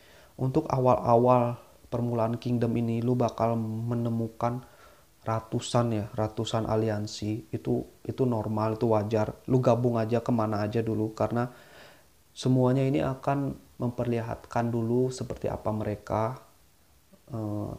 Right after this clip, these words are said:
taringnya ataupun, hmm, capability-nya ya. Lu bakal, ini lu join aja. Nggak usah worry dulu, karena ini baru. Nggak usah takut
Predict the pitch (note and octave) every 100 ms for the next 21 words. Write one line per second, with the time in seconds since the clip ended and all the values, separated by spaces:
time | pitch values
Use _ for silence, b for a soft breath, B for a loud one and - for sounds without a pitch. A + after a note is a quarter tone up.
0 | - - G#2+ F#2+ A2 A2 A2 A2+ A2 G#2
1 | G#2+ - A2 G#2+ - B B B B B
2 | B - - A2+ A2 G#2+ G#2+ G#2 G2+ -
3 | - _ _ _ _ - - A2 A2+ A2
4 | A2 A2 A2 A#2 F#2+ A2 - _ _ _
5 | _ _ _ _ _ _ - _ _ B2
6 | A#2 - - G1+ G1+ - - _ _ -
7 | A2+ A#2 C3+ B2+ A#2+ A#2+ A2+ A2 A2 G2
8 | - - - B2 - - _ _ - -
9 | - - - G#2+ G#2+ G#2+ G#2+ A2 G#2+ G2+
10 | G#2 - A2+ G#2+ A2 A2 G#2 G#2 A2+ -
11 | b b b b b b _ _ - G#2+
12 | A2+ A#2 - A2 -